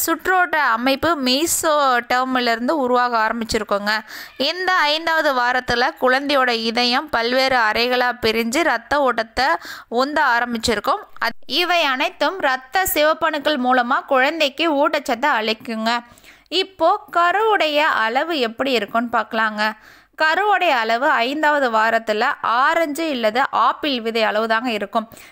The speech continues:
நம்மலாம் ஆப்பிள் சாப்பிடும்போது கட் பண்ணி பார்ப்போம் இல்லையா, உள்ள சீடு எப்படி இருக்கு, அந்த சைஸ்ல தாங்க நம்மளுடைய குழந்தை ஐந்தாவது வாரத்துல இருக்கும். கரெக்டான மெஷர்மெண்ட்ல சொல்லணும்னா ஜீரோ புள்ளி ஒன்று மூணு அங்குலம் மட்டும்தான் இருக்கும். இதன் பிறகு குழந்தையோட வளர்ச்சி தொடங்கக்கூடுங்க.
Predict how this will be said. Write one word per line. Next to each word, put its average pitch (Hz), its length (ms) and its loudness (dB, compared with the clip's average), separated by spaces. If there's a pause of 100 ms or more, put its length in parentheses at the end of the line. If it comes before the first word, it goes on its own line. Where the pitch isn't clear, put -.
(120)
நம்மலாம் 320 560 2
ஆப்பிள் 349 220 0
சாப்பிடும்போது 262 680 0
கட் 254 200 -2
பண்ணி 277 180 -2
பார்ப்போம் 254 280 0
இல்லையா, 254 220 2
உள்ள 262 260 0
சீடு 262 320 -2
எப்படி 220 200 -2
இருக்கு, 208 380 -4 (240)
அந்த 370 460 -2 (120)
சைஸ்ல 262 400 0
தாங்க 233 380 0
நம்மளுடைய 220 400 -2
குழந்தை 220 600 -2
ஐந்தாவது 254 580 -2
வாரத்துல 208 400 -2
இருக்கும். 196 460 -2 (680)
கரெக்டான 339 360 -2 (100)
மெஷர்மெண்ட்ல 294 500 0 (100)
சொல்லணும்னா 233 360 0 (160)
ஜீரோ 330 300 2
புள்ளி 269 400 -2
ஒன்று 262 420 0
மூணு 269 300 0
அங்குலம் 254 500 0
மட்டும்தான் 262 500 0
இருக்கும். 240 380 -2 (400)
இதன் 403 400 -2
பிறகு 285 440 0
குழந்தையோட 285 380 2
வளர்ச்சி 240 380 -2
தொடங்கக்கூடுங்க. 226 800 0